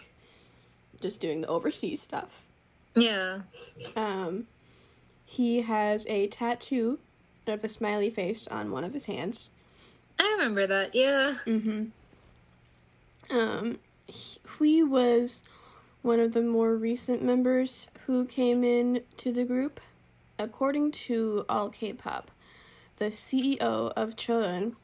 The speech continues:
Speaker 1: stated that back in July twenty seventeen, Hui had gone back to China
Speaker 2: Mm.
Speaker 1: right before two four K was supposed to appear on K B S Music Bank.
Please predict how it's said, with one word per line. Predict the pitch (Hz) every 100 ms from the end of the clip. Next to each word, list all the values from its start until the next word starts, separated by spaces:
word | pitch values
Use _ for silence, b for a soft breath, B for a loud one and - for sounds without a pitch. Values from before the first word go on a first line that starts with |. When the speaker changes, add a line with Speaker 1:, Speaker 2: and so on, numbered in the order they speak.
| -
Speaker 1:
stated | - - 214 202 196 208 233
that | 220 180 160 - -
back | 190 214 214
in | 202 202
July | 226 214 220 254
twenty | 277 269 269
seventeen, | 285 277 285 294 - 185 185 226 - - B B B B _
Hui | - 262 285 311
had | 262 254 240
gone | 233 220 214
back | 202 214 277 -
to | 262
China | - 285 262 175 254 - - - - - - _ -
Speaker 2:
Mm. | 214 208 190 202 240 - -
Speaker 1:
right | 226 247 302
before | 294 - 269 247
two | 247 233
four | 233 233
K | 233 214 214
was | 214 220
supposed | - 220 - 254 277 -
to | 262
appear | 247 - 233 214
on | 208 202
K | 220 220 226
B | 220
S | 190 208 233
Music | 240 220 202
Bank. | 113 104 -